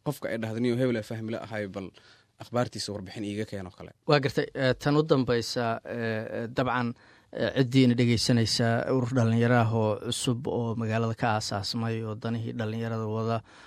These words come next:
Speaker 2: oo dee sida hadalka aad u dhegaysid wanaagga jaaliyadda iyo ka hadlaya waa wax fiican, laakiin sidee lagu ogaan karaa laftigiinnu inaad, eh, ka madax bannaan tihiin? Waa mid, eh, qabiilka aad sheegtay inuu ummadda haraadiyey. Eh, tan labaad, in idnan laftigiinnu,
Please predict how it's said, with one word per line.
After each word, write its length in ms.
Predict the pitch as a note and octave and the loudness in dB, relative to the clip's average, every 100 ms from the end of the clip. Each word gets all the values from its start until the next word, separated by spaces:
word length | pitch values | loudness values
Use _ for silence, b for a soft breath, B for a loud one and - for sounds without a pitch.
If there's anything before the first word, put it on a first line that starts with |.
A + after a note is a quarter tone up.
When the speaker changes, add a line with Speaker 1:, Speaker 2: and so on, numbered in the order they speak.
| B - | B -8
Speaker 2:
oo 120 | A2+ | -4
dee 140 | A#2 | -4
sida 200 | A2+ A#2+ | -4 -2
hadalka 380 | A2+ A#2 A2+ A#2 | -2 -2 -4 -4
aad 120 | A2 | -6
u 20 | A#2 | -6
dhegaysid 440 | A#2+ A2 G#2 B2+ | -6 -6 -8 -8
wanaagga 640 | A2+ A2+ A2+ A#2+ A2+ A2 A2+ | -6 -4 -6 -6 -6 -6 -8
jaaliyadda 640 | - G#2+ G#2 A2 A2+ A#2+ | -6 -4 -4 -4 -4 -4
iyo 160 | A2 G#2+ | -6 -6
ka 120 | - | -6
hadlaya 400 | A2 G#2 A2 G#2 B B B B B | -6 -4 -4 -6 B B B B B
waa 160 | A#2+ B2 | -2 0
wax 180 | B2+ - | 0 -2
fiican, 260 | B2 G#2 A#2+ | -2 -2 -2
laakiin 240 | A#2 B2 | -4 -4
sidee 380 | - A#2+ B2+ C3 | -6 -2 0 0
lagu 260 | B2+ B2 | -2 -2
ogaan 300 | B2+ A#2+ A#2+ | -2 0 -2
karaa 180 | A2+ A#2 | -2 -4
laftigiinnu 600 | A2+ A2+ - A#2+ A#2+ A2+ | -4 -6 -6 -4 -4 -4
inaad, 180 | A#2 A2 - | -6 -8 -10
eh, 140 | - A#2 | -10 -8
ka 120 | - | -6
madax 220 | B2 G#2+ - | -6 -6 -8
bannaan 260 | B2 A#2 | -8 -8
tihiin? 220 | A2+ A#2 | -10 -12
Waa 180 | G#2+ G#2 | -10 -10
mid, 200 | A2 A2+ | -8 -8
eh, 100 | G#2+ - - | -10 -12 -12
qabiilka 380 | A#2 A#2 G#2+ G#2 | -8 -6 -6 -10
aad 80 | |
sheegtay 440 | - A2+ - B2 A2 | -8 -12 -10 -10 -8
inuu 280 | A2+ A2 A2+ | -10 -12 -10
ummadda 260 | A#2 A2+ | -10 -10
haraadiyey. 580 | A2 G#2+ A2 G#2 A2+ A#2+ b b b b b - | -10 -8 -10 -10 -10 -10 b b b b b -10
Eh, 320 | A#2+ A#2 A#2 | -8 -6 -10
tan 220 | - B2 A#2+ | -10 -10 -8
labaad, 420 | A2+ A#2+ B2 - | -6 -6 -6 -10
in 260 | A#2 B2+ B2 | -6 -6 -6
idnan 320 | C3 B2 A#2 A#2 | -6 -6 -6 -8
laftigiinnu, 840 | G#2+ - B2+ B2 B2 A#2 A#2 G#2+ | -10 -10 -8 -6 -6 -6 -8 -12